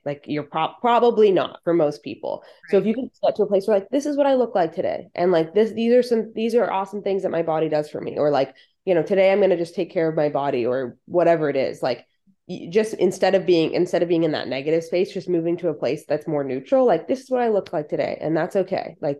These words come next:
Speaker 1: that's,
Speaker 2: Mm-hmm.
Speaker 1: or, like, "I might not let it, love everything about the way I look, and, like, that's okay."
Speaker 2: Mm-hmm.
Speaker 1: You know, just being a little bit more neutral about it, um, instead of, like, being this harsh critic all the time, um, I think can be just a really good step in the right direction.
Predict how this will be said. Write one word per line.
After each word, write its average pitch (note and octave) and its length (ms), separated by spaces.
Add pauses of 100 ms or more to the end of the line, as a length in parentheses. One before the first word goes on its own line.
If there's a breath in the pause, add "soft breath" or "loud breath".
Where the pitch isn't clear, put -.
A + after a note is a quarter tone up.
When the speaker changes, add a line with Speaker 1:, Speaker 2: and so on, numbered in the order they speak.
(140)
Speaker 1:
that's, C4+ 260
Speaker 2:
Mm-hmm. - 320
Speaker 1:
or, G#3+ 120
like, G3+ 160 (100)
"I F#3+ 100
might G#3 180
not G3+ 160
let F#3+ 160
it, F#3 200
love F#3 160
everything F#3 400
about E3+ 200
the F#3 80
way E3+ 160
I E3 40
look, G3 400
and, G3 160
like, G3 160
that's A#3+ 220
okay." B3+ 360 (360)
Speaker 2:
Mm-hmm. A3+ 240
Speaker 1:
You G#3+ 60
know, F#3+ 160
just - 200
being A3+ 220
a F3+ 60
little E3+ 240
bit F3 120
more D3+ 180
neutral D3+ 400
about A3+ 280
it, D4 220 (340 loud breath)
um, D#3+ 240
instead D#3 320
of, D#3+ 100
like, C#3+ 280 (200)
being D#3 280
this C#3 240 (160)
harsh D3 480
critic D#3 420
all C#3 160
the C#3+ 80
time, D#3 500 (400 loud breath)
um, B2 460
I D3+ 60
think D3 240
can D3 160
be C3+ 160
just C#3 200
a C#3 60
really C3 220
good A#2+ 180
step - 300
in - 60
the - 100
right - 140
direction. - 520